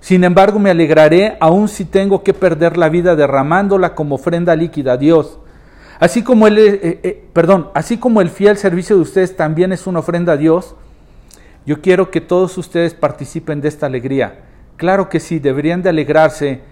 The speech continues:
y yo me gozaré en ustedes." Para poder lograr todo esto de lo que hemos hablado,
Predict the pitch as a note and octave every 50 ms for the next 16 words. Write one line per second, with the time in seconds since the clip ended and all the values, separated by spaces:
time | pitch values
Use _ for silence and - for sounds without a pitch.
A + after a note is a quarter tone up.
0 | - - - C#3+ B2+ D#3+ D#3 D#3+ D#3 C3+ C3 B2 - - B2+ A#2+ C#3 C#3 C#3 C3
1 | - - - A#2+ A2 G#2 G2+ F#2 - - - - - - - - - - - -
2 | - - - - - - - - - - - - - - - - - - - -
3 | - D#3 D3+ D3 - - E3 D#3 F#3+ G3 G3 G3 F3 F3 F3+ F3+ F3 F3+ - F#3
4 | F3 F3 F3 E3 F3 - E3+ D3+ C#3 C3+ C3 - D#3+ D#3 E3 - - D3 C3+ C#3
5 | C#3+ C#3+ C3 A#2 A2+ G#2+